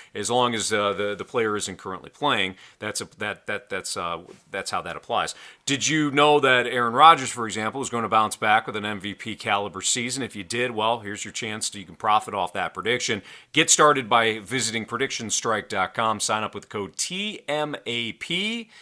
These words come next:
to get an additional ten dollars with your first deposit of twenty dollars or more. And be sure to download the Prediction Strike app in the Apple App Store. So if you feel as though that, uh, you have some,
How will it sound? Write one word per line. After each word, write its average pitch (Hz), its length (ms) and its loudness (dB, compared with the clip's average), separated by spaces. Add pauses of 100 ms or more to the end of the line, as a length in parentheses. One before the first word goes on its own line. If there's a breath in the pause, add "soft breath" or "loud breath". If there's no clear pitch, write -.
(200 loud breath)
to 131 100 -2
get 123 300 2
an 117 80 -8
additional 113 460 -4
ten 110 200 -4
dollars 104 520 0 (200 soft breath)
with 104 180 -8
your 98 120 -4
first 104 320 -4
deposit 104 460 -2
of 90 100 -16
twenty 98 280 -10
dollars 90 380 -2
or 92 60 -12
more. 110 320 0 (240 loud breath)
And 107 100 -10
be 107 120 -6
sure 110 200 -4
to 90 80 -10
download 98 400 -2
the 92 60 -10
Prediction 92 380 -8
Strike 87 340 -6 (180)
app 135 420 2
in 104 160 -12
the 98 280 -10 (180)
Apple 107 500 -2
App 90 260 -6
Store. 101 320 -4
So - 120 -12
if 80 80 -20
you 82 60 -20
feel 101 300 -10 (280 loud breath)
as 87 120 -8
though 98 160 -2
that, 90 240 -6
uh, 90 100 -6
you 90 200 -8
have 90 140 -6
some, 87 260 -10